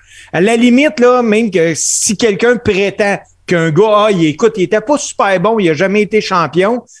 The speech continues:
ça montre une certaine ignorance de la lutte professionnelle. Parce que j'apprendrai rien à personne ici,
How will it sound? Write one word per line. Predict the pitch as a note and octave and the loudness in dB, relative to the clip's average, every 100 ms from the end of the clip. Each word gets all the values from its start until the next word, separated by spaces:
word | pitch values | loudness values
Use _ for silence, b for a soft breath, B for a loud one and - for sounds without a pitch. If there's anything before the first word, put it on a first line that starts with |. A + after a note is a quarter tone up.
| b | b
ça | - F#3 | -2 0
montre | A3 C4 A3 | 2 0 0
une | F#3 | -2
certaine | D#3 F3+ - G#3 G#3+ | -2 -2 0 2 2
ignorance | G3 G3 E3+ F3 F#3+ E3 C3+ | 2 2 0 -2 -4 -4 -2
de | |
la | D3 | 0
lutte | C#3+ D#3 | -2 -4
professionnelle. | - C3+ C#3+ B2+ C#3 A2+ A2+ F#2+ - B B B | -4 -4 -2 -4 -4 -4 -6 -6 -10 B B B
Parce | D3+ - | -4 0
que | A3+ A#3 - - | 2 0 -2 -6
j'apprendrai | D3 D#3+ D3+ D#3+ E3 D#3+ D#3+ | -4 -2 -2 0 0 0 0
rien | D#3 F#3+ | -2 -2
à | |
personne | E3+ D3+ - F3+ | -2 -4 -2 -2
ici, | D3 - | 0 0